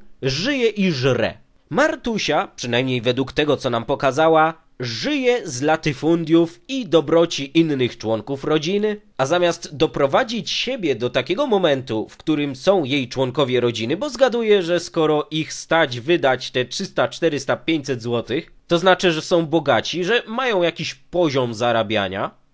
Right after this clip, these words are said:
i nie zdobyli go grając w kółko i krzyżyk, czy postując gówno na Twitterze, tylko ucząc się, edukując, rozwijając.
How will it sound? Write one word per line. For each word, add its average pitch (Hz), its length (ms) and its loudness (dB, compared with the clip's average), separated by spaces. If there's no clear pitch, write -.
i 220 80 2
nie 254 140 -2
zdobyli 262 360 2
go 208 220 6
grając 175 460 4
w - 80 -12
kółko 180 340 4
i 156 120 -4
krzyżyk, 123 600 2
czy 156 160 0
postując 156 640 2
gówno 139 500 2
na 110 160 0
Twitterze, 110 680 -2
tylko 226 500 -4
ucząc 135 500 -2
się, - 280 -2
edukując, 131 720 -2
rozwijając. 123 1080 0